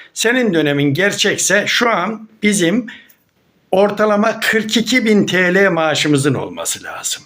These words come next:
Ortalama Türk insanın. Bölün hesabı on iki bin beş yüz dolar, beş yüz bini geçer. Onu da aya böldüğün zaman kırk iki bin T L ediyor arkadaşlar. Asgari ücret yirmi iki bin, en düşük emekli maaşı on dört bin,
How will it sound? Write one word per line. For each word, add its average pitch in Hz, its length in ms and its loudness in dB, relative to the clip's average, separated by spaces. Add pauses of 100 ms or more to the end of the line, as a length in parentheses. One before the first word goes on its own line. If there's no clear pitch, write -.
(320)
Ortalama 107 580 -2
Türk 143 260 -10
insanın. - 380 -8 (380)
Bölün 180 280 2
hesabı 117 560 0 (200)
on 165 140 0
iki 143 200 -2
bin 120 180 0
beş 131 220 0
yüz 117 140 -8
dolar, 120 340 -2 (840)
beş 151 300 -2
yüz 135 280 0 (180)
bini 135 240 2
geçer. 147 560 -2 (220)
Onu 190 280 0
da 170 120 0
aya 151 280 0
böldüğün 151 360 4
zaman 139 360 0
kırk 139 260 -4
iki 131 200 -2
bin 120 160 -2
T 110 240 0
L - 20 -2
ediyor 104 380 -4
arkadaşlar. 107 640 -6 (200)
Asgari 165 320 0
ücret 175 320 -2
yirmi 196 220 4
iki 190 220 0
bin, 170 440 2 (520)
en 202 200 2
düşük 175 220 -2
emekli 185 320 0
maaşı 160 340 0
on 147 180 2
dört 214 240 0
bin, 240 360 0